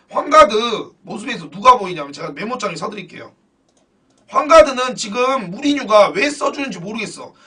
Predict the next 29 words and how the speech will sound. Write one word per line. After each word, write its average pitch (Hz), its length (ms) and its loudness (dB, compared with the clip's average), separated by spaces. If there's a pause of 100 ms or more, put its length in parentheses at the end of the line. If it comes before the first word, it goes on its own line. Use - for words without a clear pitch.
(200)
근데 320 180 -8
뭐 311 160 0
경기에서 285 440 -4
나쁘지 196 380 0
않은 277 160 4
모습을 214 280 -8
보여주긴 214 480 -8
해. 233 280 -4 (220)
근데 185 180 -12
내가 294 220 6
보기에 220 300 -6
황가드, 208 560 -6 (1000)
제가 269 280 2
보기에는 202 460 -6
오베르탕, 220 580 -6 (220)
토시치 - 600 -8 (460)
그 285 160 -4
이상 269 240 0
그 240 140 -10
이하도 226 340 0
아니에요. 170 400 -6 (920)
이 220 60 -14
새끼 262 220 -6
이러다가 254 580 2 (480)
웨스트 247 380 -6
브로미치, 208 680 -10
썬더랜드 226 680 -2
유니폼 180 400 -10
띄고 190 440 -12